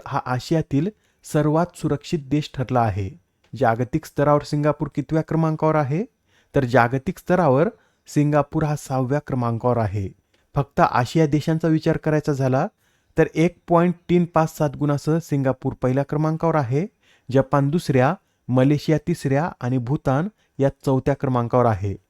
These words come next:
आणि जागतिक रँकिंग पाहायची झाली तर यामध्ये एक पॉइंट झिरो नऊ पाच गुणासह आइसलँड पहिल्या क्रमांकावर आहे,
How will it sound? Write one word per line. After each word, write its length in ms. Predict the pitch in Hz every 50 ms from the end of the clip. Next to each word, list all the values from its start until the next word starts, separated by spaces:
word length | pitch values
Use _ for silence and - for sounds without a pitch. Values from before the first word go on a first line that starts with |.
| _ _ _ -
आणि 220 | - 120 131 139 131
जागतिक 540 | 120 135 123 127 123 147 - - 220 - 208
रँकिंग 340 | 190 175 165 - 190 185 175
पाहायची 340 | - 160 147 147 - 156
झाली 360 | 139 147 135 123 117 123 160 220 _ _ _ _ _ -
तर 80 | 143 139
यामध्ये 560 | 156 165 180 185 190 165 123 123 127 147 196 - _ _ _ _ _ -
एक 320 | - 135 160 220 214 - _ -
पॉइंट 360 | 165 151 156 170 185 180 - _ - 131 113 117
झिरो 260 | 131 135 156 180 190
नऊ 220 | 175 170 180 185 165 -
पाच 240 | 151 147 156 147 139
गुणासह 500 | 127 151 147 143 135 - - 139 147 165 - -
आइसलँड 500 | - 120 131 143 - - 165 165 156 156 147 -
पहिल्या 240 | 147 139 139 156 165
क्रमांकावर 540 | 165 - 170 170 175 175 165 - 175 175 170
आहे, 320 | 160 131 143 156 180 220